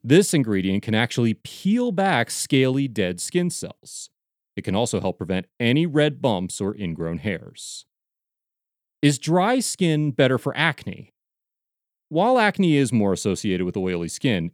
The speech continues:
it can actually happen with dry skin. Anything that clogs your pores can cause breakouts. Since everyone has different skin, you may need to experiment to find the right products for you. While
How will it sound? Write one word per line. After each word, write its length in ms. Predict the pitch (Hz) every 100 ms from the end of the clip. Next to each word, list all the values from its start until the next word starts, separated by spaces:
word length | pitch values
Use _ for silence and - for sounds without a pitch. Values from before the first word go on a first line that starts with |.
| -
it 220 | 131 -
can 360 | - 165 226 254
actually 500 | 165 180 - 160 156
happen 340 | 202 233 113
with 160 | 87 -
dry 220 | 98 80
skin. 460 | - - 92 - - _ _ _ _ _
Anything 520 | 135 175 165 123 123
that 120 | 107
clogs 300 | - 107 98
your 120 | 101 87
pores 400 | - 87 80 -
can 120 | 95
cause 240 | 90 85
breakouts. 760 | - 87 - - - - - - _ _ _ _ _ _ -
Since 220 | 151 139
everyone 320 | 143 127 113
has 380 | 92 156 165 -
different 320 | 120 - 87
skin, 400 | - 98 80 80 - _ _
you 120 | 135
may 280 | 135 156 208
need 160 | 233 208
to 80 | 190
experiment 640 | - - 202 185 98 82
to 40 |
find 240 | - 101 90
the 60 |
right 180 | 87 85
products 300 | - 78 76
for 100 | -
you. 340 | 98 110 - - _ _ _ _ _ -
While 280 | 110 104